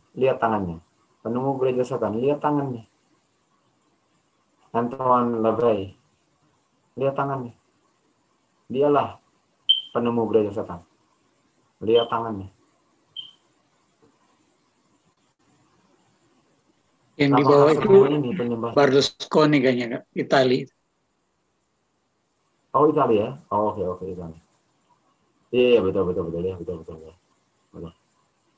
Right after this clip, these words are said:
Speaker 1: Tapi lihat, apakah semua sama dengan penemu gereja setan, Antoine LaVey?
Speaker 2: Iya.
Speaker 1: Sama. Dan lihat, dia punya segitiga di kepalanya. Segitiga, ingat?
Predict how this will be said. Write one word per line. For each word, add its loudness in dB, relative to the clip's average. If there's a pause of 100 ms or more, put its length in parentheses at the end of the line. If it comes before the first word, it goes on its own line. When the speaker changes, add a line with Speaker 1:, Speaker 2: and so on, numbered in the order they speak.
(3750)
Speaker 1:
Tapi 0
lihat, 4
apakah -4
semua -2
sama -4
dengan -4 (320)
penemu -4
gereja -2 (160)
setan, -10 (160)
Antoine -4
LaVey? -6 (560)
Speaker 2:
Iya. 0 (560)
Speaker 1:
Sama. -8 (720)
Dan -6
lihat, 2
dia 2
punya -2
segitiga -2
di -2
kepalanya. -2 (160)
Segitiga, -6 (240)
ingat? -10